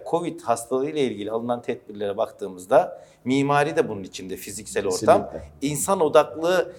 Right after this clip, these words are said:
Speaker 1: binalar, insan odaklı, e, fiziksel ortamlar oluşturamadığımız için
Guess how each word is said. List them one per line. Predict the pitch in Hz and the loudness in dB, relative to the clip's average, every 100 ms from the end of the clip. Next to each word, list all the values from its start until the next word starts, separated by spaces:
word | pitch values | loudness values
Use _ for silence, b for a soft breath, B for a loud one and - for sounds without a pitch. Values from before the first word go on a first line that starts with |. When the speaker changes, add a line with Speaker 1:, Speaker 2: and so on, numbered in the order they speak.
| B 127 | B -4
Speaker 1:
binalar, | 139 139 131 120 117 - | 4 6 8 8 6 2
insan | 127 127 160 147 | -6 -4 -2 -2
odaklı, | 143 139 135 139 139 135 131 B B - | 2 2 2 2 4 4 -4 B B -20
e, | 123 127 120 120 120 120 120 131 113 131 - - | -6 -4 -2 -2 -4 -4 -6 -8 -8 -8 -6 -6
fiziksel | - 123 143 - 190 | -8 -8 -8 0 4
ortamlar | 147 131 143 131 139 | 6 4 2 2 0
oluşturamadığımız | 139 139 - 151 180 160 110 104 98 95 | 0 -2 -6 2 4 4 0 -6 -6 -12
için | - 196 220 | -6 -4 -4